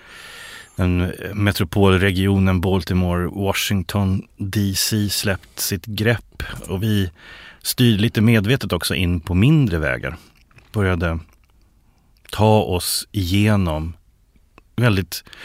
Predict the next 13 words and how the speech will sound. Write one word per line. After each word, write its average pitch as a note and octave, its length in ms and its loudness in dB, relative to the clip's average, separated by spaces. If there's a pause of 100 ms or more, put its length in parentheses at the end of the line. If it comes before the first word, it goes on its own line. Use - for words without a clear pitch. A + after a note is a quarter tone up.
(180)
storskaliga G#2 1040 4
rurala G2 440 4
landskap E2+ 560 -2 (140)
och B1 400 -8
småstäder. F#2 920 -2 (220)
Först - 320 4
genom G#2+ 480 6
Virginia G2 600 2 (680)
och A2 120 -2
sen G2 440 2 (140)
genom F#2+ 340 0
North F#2 300 -2
Carolina, E2 640 -2